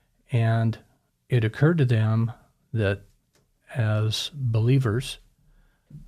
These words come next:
who also happen to work in law enforcement, and not just in law enforcement, but in the same agency, they had the ability to meet and share, um,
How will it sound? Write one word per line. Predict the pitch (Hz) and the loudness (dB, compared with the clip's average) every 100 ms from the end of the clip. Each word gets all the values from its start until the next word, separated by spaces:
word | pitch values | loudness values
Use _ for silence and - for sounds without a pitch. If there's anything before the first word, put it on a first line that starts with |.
| - - | -8 0
who | 113 110 | 2 4
also | 113 131 135 120 104 | 2 2 2 2 4
happen | 117 - 104 | 2 2 0
to | |
work | 107 113 120 | 2 0 2
in | 127 120 | 2 4
law | 113 113 | 4 2
enforcement, | 107 - 113 - 123 117 | 0 0 0 0 0 2
and | 117 | 2
not | 131 131 | 4 4
just | 131 120 | 2 2
in | 117 110 | 2 2
law | 113 | 2
enforcement, | 113 - 110 - 110 110 | 2 0 -4 -2 -4 -2
but | 107 107 | -4 -2
in | 110 | 0
the | 104 | 0
same | - 113 110 | 0 2 2
agency, | 107 123 120 104 - 104 | 2 2 2 -2 0 -2
they | 101 98 | 0 -2
had | - 120 127 | 0 0 0
the | 127 | 0
ability | 123 107 98 101 98 98 | 0 -2 -2 -2 -2 -4
to | - 101 | -6 -2
meet | 98 101 101 - - - _ _ _ - - | 0 -2 -4 -10 -20 -20 _ _ _ -12 -4
and | 104 98 | 0 0
share, | - 107 98 98 - 107 | 0 0 2 0 -2 -4
um, | 92 101 98 | -4 -4 -6